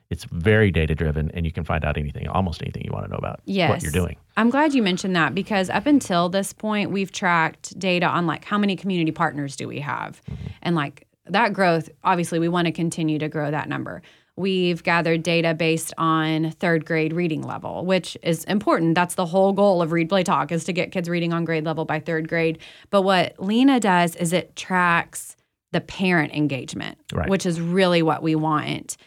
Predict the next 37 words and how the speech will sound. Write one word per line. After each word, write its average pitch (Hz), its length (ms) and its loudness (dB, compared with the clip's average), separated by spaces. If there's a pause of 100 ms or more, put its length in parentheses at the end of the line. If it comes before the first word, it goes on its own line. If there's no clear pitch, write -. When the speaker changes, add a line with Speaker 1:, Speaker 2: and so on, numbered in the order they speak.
(160)
Speaker 2:
And 190 140 0
that's 175 260 0 (300)
what 175 280 0
research 185 460 0
will 165 120 -2
tell 160 260 0
us 160 320 0 (140)
really 175 440 0
makes 160 260 0
an 143 100 -2
impact 151 460 -4
for 175 120 -10
the 151 120 -2
long 143 320 -4
run. 131 480 -8 (400)
So 180 340 4
I 175 160 2
wanna 208 200 2
share 185 260 2
just 180 220 -4
really 202 360 2
quickly 185 540 0
some 170 480 0
data 180 440 2
that 175 140 2
we've 180 160 0
seen 170 300 2
since 190 320 0
March 185 300 2
of 180 100 -6
twenty 180 260 0
twenty-one 165 680 2
with 170 240 -2
our 165 120 0
families. 156 580 0 (320)
We've 175 200 2
served 170 280 0